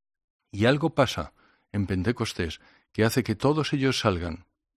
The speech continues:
expongan su vida y todos, de hecho, mueran por decir,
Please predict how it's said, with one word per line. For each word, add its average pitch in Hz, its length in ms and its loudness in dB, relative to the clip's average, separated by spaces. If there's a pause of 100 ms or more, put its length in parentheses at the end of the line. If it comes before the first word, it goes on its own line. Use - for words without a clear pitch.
(140)
expongan 123 440 2
su - 140 -4
vida 131 180 2
y 110 120 -8
todos, 113 400 -2
de 95 180 0
hecho, 110 260 -2
mueran 95 640 -2 (640)
por 110 340 0 (240)
decir, 101 480 -2